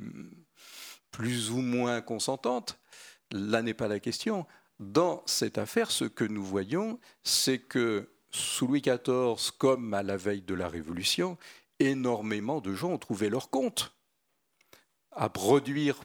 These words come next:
pour les armées du roi. Et ça, c'est un phénomène qui concerne pas seulement l'histoire militaire,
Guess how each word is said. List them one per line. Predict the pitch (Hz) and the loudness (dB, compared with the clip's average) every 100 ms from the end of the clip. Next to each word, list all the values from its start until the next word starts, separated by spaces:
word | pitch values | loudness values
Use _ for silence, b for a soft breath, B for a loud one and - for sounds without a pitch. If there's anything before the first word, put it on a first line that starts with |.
| - | -4
pour | 120 107 104 | -2 0 -2
les | 104 101 104 | 0 0 0
armées | 87 98 98 | 0 -4 -2
du | 95 | 0
roi. | 90 90 - b b b - | 0 0 -4 b b b -2
Et | |
ça, | - 190 | 2 2
c'est | 202 - 135 - | 2 2 0 0
un | 107 104 | -2 0
phénomène | 123 101 92 147 190 | -2 -2 -2 -2 -2
qui | - 90 | -8 -6
concerne | 95 92 156 160 - | -4 -2 0 0 -2
pas | 90 | -6
seulement | - 95 135 | -6 -6 -6
l'histoire | - 92 | -6 -6
militaire, | 90 117 - 262 | -4 -4 0 0